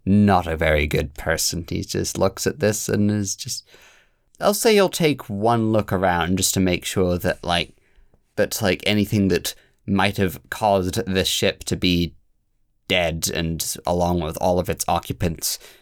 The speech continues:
is not in the immediate vicinity. Wh-, what, what, what does, do I have to make a roll for that? What does he see? Just scanning the surroundings more than just the ship.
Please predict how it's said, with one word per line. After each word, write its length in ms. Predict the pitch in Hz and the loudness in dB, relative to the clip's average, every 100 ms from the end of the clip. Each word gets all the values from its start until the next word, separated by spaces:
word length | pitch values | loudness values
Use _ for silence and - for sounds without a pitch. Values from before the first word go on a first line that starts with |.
| _ _ _ _ _ _ _ - | _ _ _ _ _ _ _ 0
is 220 | 135 123 | 0 2
not 380 | 131 123 120 - _ _ _ _ _ | 4 4 2 -4 _ _ _ _ _
in 180 | 113 110 | 2 4
the 120 | 107 | 4
immediate 480 | 101 101 107 113 - | 4 4 4 2 0
vicinity. 600 | 113 - 117 117 127 123 - _ _ _ _ _ _ _ _ _ _ _ _ | -2 0 2 2 0 -2 -12 _ _ _ _ _ _ _ _ _ _ _ _
Wh-, 60 | - | -2
what, 380 | 98 107 113 127 | 0 2 2 2
what, 220 | 131 127 | 2 2
what 120 | 127 | 2
does, 420 | 113 104 90 - - _ _ | 2 2 2 0 -6 _ _
do 100 | - | 0
I 40 | 101 | 2
have 120 | 98 | 2
to 80 | 101 | -2
make 140 | 95 | 0
a 60 | 90 | 2
roll 180 | 95 | 2
for 120 | 101 107 | 2 0
that? 260 | 110 117 | 0 0
What 220 | 101 92 | -2 -2
does 500 | - 90 85 80 - - _ _ _ _ | 0 0 0 -2 -4 -8 _ _ _ _
he 260 | 85 80 | -4 -4
see? 800 | - - - - - 95 - - - _ _ _ _ _ _ - | -4 -8 -8 -6 -2 0 -2 -6 -12 _ _ _ _ _ _ -6
Just 180 | 87 | -2
scanning 360 | - 107 87 80 | 0 2 0 0
the 80 | 78 | -2
surroundings 640 | - 82 73 58 62 92 | 0 0 0 -2 -6 -6
more 180 | 92 76 | -4 -4
than 220 | 98 - | -4 -6
just 220 | - - - | -6 -8 -6
the 80 | |
ship. 340 | - - - | -4 -4 -4